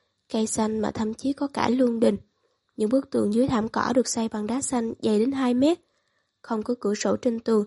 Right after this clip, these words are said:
chỉ có một vài lỗ thông hơi to bằng ngón tay cái được khoan trên hai bức tường phía nam theo bát quái đồ. Theo lý thì bên trong hẳn oi bức và kín gió lắm, nhưng thực tế không khí thông thoáng,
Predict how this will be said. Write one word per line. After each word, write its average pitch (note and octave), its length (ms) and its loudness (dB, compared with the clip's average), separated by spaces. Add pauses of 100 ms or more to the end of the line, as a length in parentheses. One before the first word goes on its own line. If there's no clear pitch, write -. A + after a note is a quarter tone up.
(420)
chỉ G#3+ 160 -2
có C#4 140 -4
một D4 180 2
vài A3 240 2
lỗ G3 220 4
thông B3 240 -4
hơi A#3 260 -2
to A3+ 200 -6
bằng G#3 180 -6
ngón A#3+ 200 -6
tay B3 180 -6
cái A#3+ 380 -2
được B3+ 200 -2
khoan A3+ 340 -4
trên A3+ 160 -4
hai A3 120 -4
bức C4+ 240 -10
tường A3+ 220 2
phía C4 120 -4
nam B3+ 400 -2
theo A#3 120 -4
bát B3+ 220 -6
quái C4+ 180 -4
đồ. B3 260 4 (800)
Theo A3 160 -2
lý A3+ 260 0
thì C#4 140 0
bên A3+ 220 -2
trong A3 380 -6 (280)
hẳn G#3 300 -8
oi A#3+ 180 0
bức C#4 240 -4
và A3 140 -6
kín C#4+ 220 -2
gió C#4+ 220 0
lắm, D4+ 240 -2 (640)
nhưng A#3+ 160 2
thực A3 260 -2
tế B3+ 260 -2
không A#3+ 200 -2
khí B3+ 180 -2
thông A#3+ 260 -4
thoáng, A#3+ 260 0